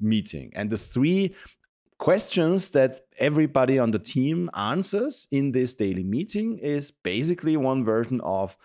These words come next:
"What have I achieved yesterday? What I'm, uh, planning to achieve today?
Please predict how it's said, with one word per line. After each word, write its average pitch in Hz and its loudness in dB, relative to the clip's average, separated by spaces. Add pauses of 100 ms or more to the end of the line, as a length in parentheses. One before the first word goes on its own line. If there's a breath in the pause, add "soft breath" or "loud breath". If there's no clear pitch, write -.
(420 soft breath)
"What 135 2
have 123 2
I 98 -2
achieved 92 -2
yesterday? 190 0
What 120 0
I'm, 104 -2
uh, 95 -4
planning 127 -2
to 120 0
achieve 104 -4
today? 101 -4